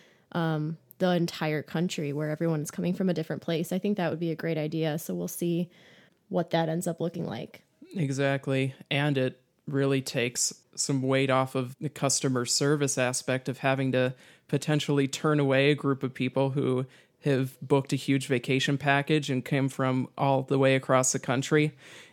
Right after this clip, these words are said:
Speaker 2: If somebody doesn't meet that temperature check requirement, I can just, you never know what to expect with this world. Somebody could have a really, really bad reaction to <laughs> that. So I think they want to have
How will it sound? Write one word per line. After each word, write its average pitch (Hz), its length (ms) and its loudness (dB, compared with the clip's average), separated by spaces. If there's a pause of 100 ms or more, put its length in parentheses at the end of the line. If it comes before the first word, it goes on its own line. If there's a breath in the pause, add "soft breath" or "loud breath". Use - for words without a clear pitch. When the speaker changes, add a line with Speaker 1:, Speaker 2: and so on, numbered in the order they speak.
Speaker 2:
If 135 100 0
somebody 143 360 4
doesn't 135 280 4
meet 135 200 2
that 131 180 4
temperature 139 420 -2
check 131 320 0
requirement, 135 680 2
I 139 100 0
can 139 180 0
just, 127 400 0 (440)
you 165 120 8
never 160 260 8
know 139 160 6
what 135 220 4
to 135 120 0
expect 131 500 -2
with 131 140 -4
this 131 220 -2
world. 127 380 2
Somebody 135 460 0
could 139 180 -2
have 135 160 -2
a 135 60 2
really, 143 420 2
really 139 220 4
bad 131 260 2
reaction 127 560 0
to 143 140 -2
<laughs> 139 120 -6
that. - 300 0
So 135 400 -2 (440 loud breath)
I 143 100 4
think 147 220 2
they 147 100 6
want 143 220 2
to 139 40 2
have 143 500 0